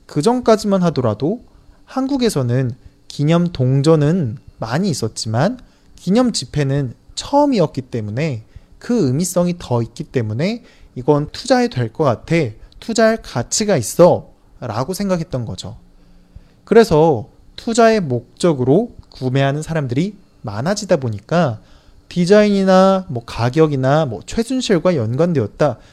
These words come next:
이런 거는 별로 신경을 안 쓰게 된 것이고 그냥 투자 가치가 있다고 판단하는 사람들이 이것을 사놨다가 나중에 다시 팔아야지 라고 생각하는 사람들이 그냥 구매하게 된 거예요.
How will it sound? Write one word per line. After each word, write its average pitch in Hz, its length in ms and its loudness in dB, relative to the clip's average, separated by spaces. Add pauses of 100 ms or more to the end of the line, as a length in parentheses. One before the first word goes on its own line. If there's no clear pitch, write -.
(160)
이런 160 260 2
거는 151 360 -2 (240)
별로 123 240 0
신경을 226 500 -2
안 117 180 -6
쓰게 208 280 -4
된 139 180 -4
것이고 113 640 -2 (340)
그냥 208 480 2 (280)
투자 285 240 2
가치가 170 480 -2
있다고 143 260 0
판단하는 202 380 -4
사람들이 156 500 -2 (260)
이것을 143 480 0
사놨다가 185 800 -2 (280)
나중에 143 580 0 (220)
다시 - 280 -6
팔아야지 143 800 0 (380)
라고 120 320 -2
생각하는 202 440 -4
사람들이 139 640 -2 (100)
그냥 180 260 -2
구매하게 180 480 0
된 110 220 -8
거예요. 104 440 -8